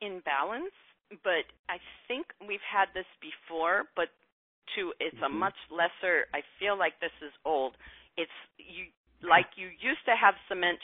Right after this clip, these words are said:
Speaker 1: shoes on, and
Speaker 2: Yeah. <laughs>
Speaker 1: now they're just, like, the bottom of your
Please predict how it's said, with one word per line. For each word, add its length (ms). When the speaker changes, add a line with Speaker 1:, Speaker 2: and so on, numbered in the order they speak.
Speaker 1:
shoes 280
on, 360
and 260
Speaker 2:
Yeah. 80
<laughs> 80
Speaker 1:
now 220
they're 180
just, 320
like, 260
the 100
bottom 360
of 140
your 160